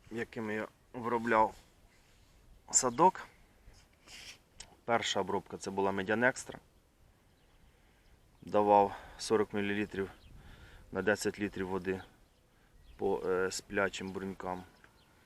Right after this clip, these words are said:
Друга обробка у мене була хорусом по набрякшим брунькам. Давав чотири грама на десять літрів води.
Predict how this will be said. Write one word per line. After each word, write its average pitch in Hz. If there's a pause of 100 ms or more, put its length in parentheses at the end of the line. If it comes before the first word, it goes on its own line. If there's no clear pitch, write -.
(440)
Друга 113
обробка 101
у 101
мене 98
була 95
хорусом 139
по 110
набрякшим 107
брунькам. 98 (720)
Давав 101
чотири 107 (220)
грама 104
на 98
десять 98
літрів 98
води. 92